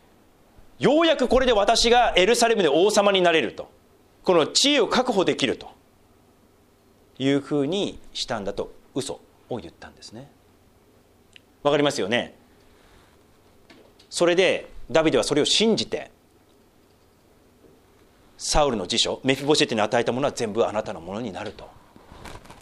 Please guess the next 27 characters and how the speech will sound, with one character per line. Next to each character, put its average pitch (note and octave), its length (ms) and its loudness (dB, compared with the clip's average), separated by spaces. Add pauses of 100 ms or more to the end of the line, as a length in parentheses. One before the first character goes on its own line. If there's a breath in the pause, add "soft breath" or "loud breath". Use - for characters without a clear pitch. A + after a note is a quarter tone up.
(840)
言 G2+ 100 -6
っ - 40 -8
た G#2 100 -8
わ - 60 -10
け - 80 -12
な - 80 -16
ん - 60 -14
で - 80 -14
す。 - 200 -10 (1120 loud breath)
こ F#3 100 2
の F#3 120 4
ツ A#3+ 160 0
ィ - 20 4
バ、 D#3+ 240 2
若 D#3+ 320 0
い B3+ 60 2
者 C#3+ 200 0
と - 120 -12
書 A2 80 -2
い G2 60 -2
て F#2+ 80 -16
ま D#2+ 80 -16
す - 100 -18
け F#2+ 60 -12
れ E2 80 -16
ど E2 80 -14
も、 F#2+ 240 -6